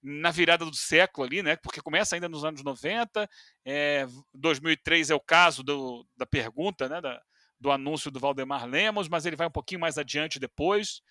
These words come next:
é, e mostra os bastidores de um futebol ainda muito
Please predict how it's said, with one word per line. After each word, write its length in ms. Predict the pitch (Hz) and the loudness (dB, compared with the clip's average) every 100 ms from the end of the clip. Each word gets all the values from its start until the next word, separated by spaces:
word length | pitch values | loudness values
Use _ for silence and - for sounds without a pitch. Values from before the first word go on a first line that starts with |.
| _ - _ _ _ - | _ -20 _ _ _ -8
é, 520 | 135 143 143 139 131 | -4 -2 -2 -2 -6
e 100 | 160 | -6
mostra 640 | 170 180 185 - 202 196 185 | 2 4 4 4 4 6 4
os 180 | 175 156 | 2 2
bastidores 640 | 170 170 202 175 214 220 | 0 2 0 4 4 2
de 100 | 196 | 0
um 60 | 220 | -2
futebol 500 | 214 208 185 196 208 | -4 -6 2 2 2
ainda 160 | 202 | 0
muito 400 | 208 208 214 233 | -4 -4 -2 -2